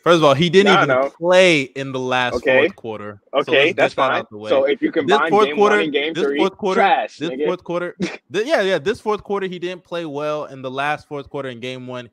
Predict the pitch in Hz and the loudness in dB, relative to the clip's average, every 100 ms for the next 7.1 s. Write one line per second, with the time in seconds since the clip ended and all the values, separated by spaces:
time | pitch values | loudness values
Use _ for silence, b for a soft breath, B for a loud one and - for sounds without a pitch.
0 | _ 117 120 113 104 110 107 95 101 85 | _ -12 -12 -12 -14 -12 -10 -10 -10 -12
1 | 73 _ _ - 127 135 180 185 185 _ | -16 _ _ -12 -10 -8 -2 -2 -2 _
2 | _ - 147 - - - 135 196 180 127 | _ -10 -10 -10 -8 -4 -2 -4 -6 -6
3 | 165 156 160 156 - 127 120 139 156 - | -2 0 0 -2 -8 -12 -6 -4 -2 -6
4 | - 135 131 143 156 - 127 135 143 _ | -4 -2 0 0 -2 0 -2 -2 -4 _
5 | 117 120 123 120 127 131 160 - _ _ | -12 -8 -8 -8 -8 -8 -8 -10 _ _
6 | - 113 117 117 120 123 127 123 110 92 | -16 -10 -8 -8 -8 -8 -12 -16 -20 -20